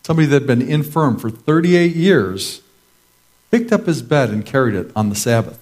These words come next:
thus breaking their tradition. Or how about when Jesus healed the blind man? A blind man who was blind from birth.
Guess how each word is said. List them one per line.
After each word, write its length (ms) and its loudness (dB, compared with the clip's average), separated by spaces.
thus 400 0
breaking 440 2
their 340 2
tradition. 480 0
Or 80 2
how 120 2
about 240 2
when 140 -2
Jesus 400 -2
healed 320 2
the 60 -2
blind 420 2
man? 320 -4
A 20 -6
blind 380 0
man 320 0
who 140 -2
was 280 0
blind 480 0
from 160 0
birth. 560 -2